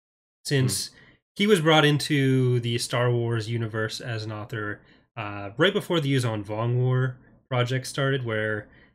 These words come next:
Speaker 1: they kind of wanted to have a more coherent and consistent narrative going on. And at first, James Luceno was brought in as someone who had read all the Bantam era Star Wars books and was a fan of those.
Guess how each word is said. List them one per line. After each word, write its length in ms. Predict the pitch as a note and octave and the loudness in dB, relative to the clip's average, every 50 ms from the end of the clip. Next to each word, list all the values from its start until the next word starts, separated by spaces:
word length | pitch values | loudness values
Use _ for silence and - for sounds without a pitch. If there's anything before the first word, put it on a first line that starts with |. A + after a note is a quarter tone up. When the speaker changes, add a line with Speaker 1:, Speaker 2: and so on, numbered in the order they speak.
| _ _ - | _ _ -8
Speaker 1:
they 160 | A#2+ A#2 A2+ | -4 -4 -4
kind 220 | A2 - B2+ B2+ A#2+ | -2 -2 0 0 0
of 120 | G#2+ G2+ | -2 -2
wanted 340 | G#2+ A2 A2+ A2+ A2+ A2 A2 | -4 -4 -2 -2 -4 -4 -6
to 200 | - - C3+ A#2 | -6 -4 -4 -4
have 240 | G#2 A2+ A2+ A2 A2 | -2 -2 -4 -4 -4
a 40 | G#2+ | -4
more 300 | G#2+ A2+ A2+ A2+ A2+ - - _ - | -6 -4 -4 -4 -4 -6 -12 _ -14
coherent 580 | - - B2 A2 - - C#3 C3+ C3+ C3+ C#3 C#3 | -8 -6 -6 -6 -4 -4 0 2 2 2 0 0
and 80 | B2 | -4
consistent 500 | - B2+ A#2+ - - C#3 B2 - C3+ B2+ A#2 | -6 -6 -6 -4 -2 -4 -4 -4 -6 -6 -4
narrative 320 | A#2 A#2+ B2+ C3 C3 C3 | -2 0 0 2 0 0
going 240 | C3 C3 C3 C3 C3 | 0 0 2 2 2
on. 280 | C3 C3 C3 C#3 C3 - - - - - _ _ _ - | 2 2 0 0 -2 -4 -10 -20 -20 -20 _ _ _ -8
And 140 | A2+ G#2+ G#2+ | -6 -6 -6
at 100 | - - | -6 -2
first, 280 | - G3+ A3 A3 - | 4 4 4 4 4
James 180 | - F3+ D#3+ C#3+ | 2 2 2 0
Luceno 240 | C#3 A#2+ D#3 C#3+ C3+ | -2 -2 0 0 2
was 120 | C3 A#2 | 0 0
brought 220 | A2+ A#2+ A#2 A#2 A#2+ | 0 0 0 0 -2
in 200 | A2+ A2+ A2+ A#2+ | -2 -4 -4 -4
as 320 | - B2 B2 C3 C3 B2+ | -2 0 0 0 0 0
someone 200 | - C#3+ B2+ A#2 | 0 -2 -2 -2
who 100 | A2+ B2+ | -2 -2
had 100 | A#2+ A2+ | -2 -2
read 220 | G#2+ A#2+ B2 B2 B2+ | -2 0 0 0 0
all 180 | A#2 A2+ A2+ | -2 -4 -4
the 80 | G#2+ G#2+ | -6 -4
Bantam 400 | G#2 D#3 F#3+ A3 G#3 - D#3 D3 | -2 -2 -2 -2 -2 -2 -2 0
era 160 | B2+ A#2+ G#2+ | 0 0 -2
Star 220 | - - A#2+ G#2+ G#2 | -4 -6 -8 -8 -6
Wars 180 | G#2 G#2 G2 G#2 | -6 -8 -8 -8
books 360 | A2 G2 F#2+ - - - - - - - - _ _ _ - | -8 -8 -8 -10 -12 -16 -16 -16 -20 -20 -20 _ _ _ -8
and 140 | A2+ A2+ A#2+ | -4 -4 -4
was 120 | G#2+ A2 | -4 -6
a 40 | A2+ | -6
fan 240 | - B2 A#2 A2+ A2 | -6 -6 -6 -4 -4
of 100 | G#2 A#2 | -4 -2
those. 600 | C#3 C#3+ D3 C#3 C3 B2 A#2+ A#2 - - - | 0 2 2 2 2 2 0 -2 -4 -6 -10